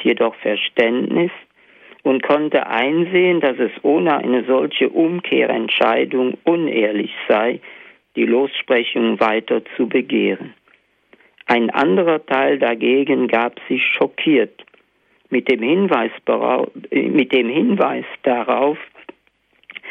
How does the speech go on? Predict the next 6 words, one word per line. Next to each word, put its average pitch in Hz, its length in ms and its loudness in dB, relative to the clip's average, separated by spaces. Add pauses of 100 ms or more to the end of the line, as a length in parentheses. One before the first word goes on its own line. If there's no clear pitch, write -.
(280)
dass 117 160 2 (160)
bisher 165 500 2
kein 180 420 -2
Priester 139 540 0
etwas - 320 -2 (140)
derartiges 131 680 -2